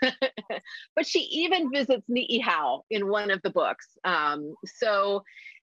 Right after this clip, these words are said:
so if you read the whole series, she will go through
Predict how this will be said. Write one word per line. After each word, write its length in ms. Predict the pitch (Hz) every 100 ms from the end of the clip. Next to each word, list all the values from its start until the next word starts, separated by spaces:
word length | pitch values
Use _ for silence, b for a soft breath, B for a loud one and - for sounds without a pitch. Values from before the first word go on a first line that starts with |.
| _ -
so 160 | 247 233
if 220 | 277 -
you 180 | 285 247
read 300 | 262 262 214
the 60 |
whole 200 | 240 240
series, 520 | 214 - 254 233 196 -
she 160 | -
will 180 | 202 196
go 260 | 226 220 226
through 240 | -